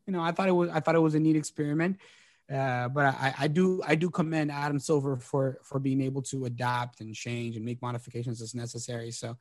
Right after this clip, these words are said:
I think, you know, he'll take some criticism, some posit-, some top, some positives and some negatives out of this, and we'll see how he, uh, how he adapts and if he changes anything. What about you? What do you think with the, with the format?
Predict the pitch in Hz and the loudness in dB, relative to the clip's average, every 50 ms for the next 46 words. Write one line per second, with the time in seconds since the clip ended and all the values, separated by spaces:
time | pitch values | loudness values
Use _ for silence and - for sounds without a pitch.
0 | _ _ _ _ - _ - 131 165 - - 180 180 160 175 160 160 147 147 156 | _ _ _ _ -20 _ 2 2 2 6 6 4 6 6 6 6 6 6 8 8
1 | 160 156 - 160 156 147 - 165 156 - - 160 156 156 - - 165 160 156 156 | 6 6 6 4 4 4 4 0 -2 2 4 4 4 4 2 0 0 0 0 0
2 | 170 170 175 180 160 - 165 147 - 156 147 151 156 156 147 - _ _ - 160 | 0 0 -2 -2 -4 -6 -6 -6 -2 0 0 0 0 0 -4 -6 _ _ -6 -4
3 | 151 - - 151 156 - - - 156 139 - 160 165 170 170 165 160 170 170 - | -4 0 2 2 0 0 0 0 -2 0 2 2 2 2 2 2 2 2 2 2
4 | 170 156 151 147 147 156 160 160 151 160 160 160 165 160 175 180 185 - - 143 | 2 4 4 4 4 4 4 4 2 4 2 2 2 0 -2 -2 -2 -4 -4 -4
5 | 147 - - _ _ _ _ _ _ _ _ _ _ _ _ - 165 160 139 - | -6 -6 -8 _ _ _ _ _ _ _ _ _ _ _ _ 2 2 2 4 2
6 | 175 165 196 - 151 151 147 151 160 156 147 151 143 139 139 135 131 127 135 147 | 0 2 2 4 2 2 2 2 2 2 2 0 0 0 -2 -4 -4 -2 0 0
7 | 151 147 147 135 135 139 135 131 131 - - - - - - - 120 117 117 131 | 0 0 -2 -2 0 -2 -2 -2 -4 -8 -14 -16 -16 -18 -16 -12 -12 -8 -8 -8
8 | 123 - 131 123 120 117 127 120 117 110 113 110 123 151 170 175 180 165 - - | -6 -6 -6 -6 -4 -4 -4 -6 -6 -6 -8 -6 -2 -2 2 4 4 2 4 2
9 | 156 139 151 170 175 156 - 151 143 135 143 127 139 127 127 127 127 127 - - | 0 0 2 0 -2 -2 -4 -6 -6 -6 -6 -8 -8 -8 -8 -8 -10 -10 -10 -8
10 | 131 123 120 113 | -8 -8 -8 -10